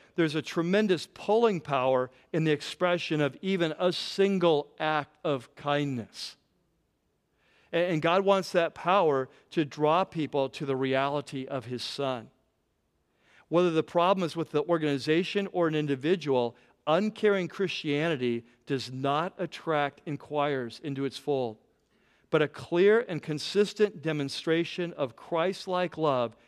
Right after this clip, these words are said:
is a powerful magnet that pulls people toward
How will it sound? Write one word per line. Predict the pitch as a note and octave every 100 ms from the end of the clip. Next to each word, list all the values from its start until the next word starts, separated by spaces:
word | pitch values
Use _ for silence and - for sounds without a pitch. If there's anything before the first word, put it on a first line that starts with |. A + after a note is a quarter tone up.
| _ -
is | C#3 C#3
a | -
powerful | - - D3 E3+ F3+ F#3+ - F#3+ F#3 E3+
magnet | D3+ C#3+ C#3+ C3 A#2+ A#2 _ _ -
that | C#3
pulls | - - D#3 D3+ -
people | - C#3+ C#3 C3 A#2+ _ -
toward | C#3+ C3 A#2